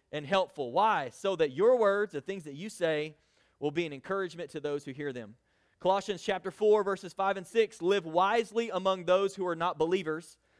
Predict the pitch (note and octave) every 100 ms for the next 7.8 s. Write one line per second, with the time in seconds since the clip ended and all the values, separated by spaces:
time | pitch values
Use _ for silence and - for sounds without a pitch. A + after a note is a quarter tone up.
0 | _ _ _ D3+ F3 F#3 G3+ G3 F3+ G#3+
1 | G#3 - E3+ E3+ F3+ F3 E3+ E3+ G3 F#3+
2 | D3 A2+ - _ _ _ _ C3+ G3 G3
3 | - G#3+ A3+ A3+ G#3+ A#3 A3+ - F#3+ D3+
4 | B2 F#3+ A3+ B3 A#3 - - E3+ C#3 -
5 | F#3+ - D#3 B2+ - - E3+ D#3+ D#3+ E3+
6 | C#3 E3+ D#3 C#3+ D3 D#3+ C#3+ - D#3+ D3+
7 | - - D3 C3+ C3 A#2+ G#2+